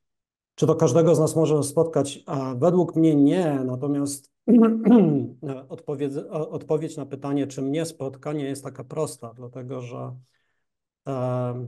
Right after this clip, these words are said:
spróbuję podać parę, parę odniesień, e, bardziej powiedzieć o tym, jak o tym myślę, niż, e, niż, e, niż tutaj, em, stawiać pewną od, od razu jakąś mocną tezę, dlatego że to nikogo, to co powiem, nikogo nie uwolni od tego ryzyka.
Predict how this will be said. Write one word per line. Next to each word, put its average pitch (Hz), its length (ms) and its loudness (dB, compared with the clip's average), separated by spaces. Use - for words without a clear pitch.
spróbuję 143 500 -2
podać 135 400 -8
parę, 127 580 -8
parę 139 260 -8
odniesień, 143 880 -4
e, 131 240 -8
bardziej 127 300 -6
powiedzieć 127 400 -6
o 131 40 -2
tym, 127 180 -4
jak 127 200 -4
o 135 40 -6
tym 127 200 -2
myślę, 135 420 -2
niż, 120 400 -8
e, 120 480 -6
niż, 120 460 -8
e, 123 380 -2
niż 120 200 -6
tutaj, 120 500 -4
em, 120 640 -6
stawiać 123 440 -4
pewną 117 560 -6
od, 127 220 -8
od 131 160 -8
razu 120 280 -4
jakąś 123 320 -8
mocną 120 400 -6
tezę, 123 500 -2
dlatego 131 300 0
że 123 120 -2
to 131 120 -2
nikogo, 139 480 2
to 139 160 -6
co 127 120 -12
powiem, 139 340 -2
nikogo 131 340 -4
nie 131 140 -2
uwolni 123 460 -2
od 123 160 -6
tego 120 240 -6
ryzyka. 123 520 -6